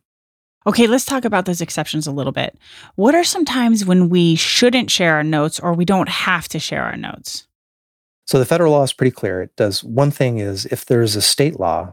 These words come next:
Speaker 2: or some other law that says it's okay to block a note, then you can do that. So those mostly have us go look at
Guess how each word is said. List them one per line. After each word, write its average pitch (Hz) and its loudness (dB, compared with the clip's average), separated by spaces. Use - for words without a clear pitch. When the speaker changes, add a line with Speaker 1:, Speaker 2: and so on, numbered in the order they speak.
Speaker 2:
or 104 -6
some 117 -2
other 110 0
law 92 0
that 87 -6
says 90 -4
it's 98 0
okay 110 2
to 107 -2
block 101 0
a 107 -2
note, 90 -6
then 95 -2
you 98 -4
can 92 -10
do 92 -8
that. - -10
So 98 -2
those 117 2
mostly 113 2
have 110 0
us 104 0
go 104 -2
look 101 -4
at 98 -2